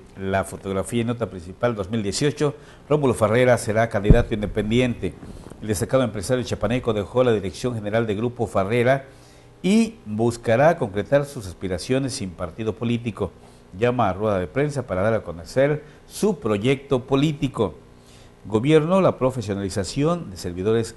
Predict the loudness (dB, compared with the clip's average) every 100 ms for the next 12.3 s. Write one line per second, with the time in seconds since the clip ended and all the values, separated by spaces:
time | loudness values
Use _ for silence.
0 | -4 2 2 2 -2 -6 -6 -18 -20 -20
1 | -20 -16 -10 -8 -2 -2 0 -4 -2 -4
2 | -4 -4 2 2 2 -8 -2 2 2 2
3 | 0 2 0 0 0 -2 -4 -4 -6 -6
4 | -8 -10 -12 -2 -2 -2 -6 -6 -12 -16
5 | -14 -2 0 2 0 -2 -10 -20 -20 -20
6 | -10 2 8 8 8 2 -2 0 0 -2
7 | 0 2 2 -2 -4 -4 0 -2 0 -2
8 | -2 0 0 0 -4 -14 -20 -4 -4 -2
9 | 2 6 8 6 2 -2 0 -2 -2 -4
10 | -6 -6 -2 -2 -2 -4 -4 0 0 0
11 | -2 -10 -20 -2 2 2 2 -2 4 6
12 | 6 2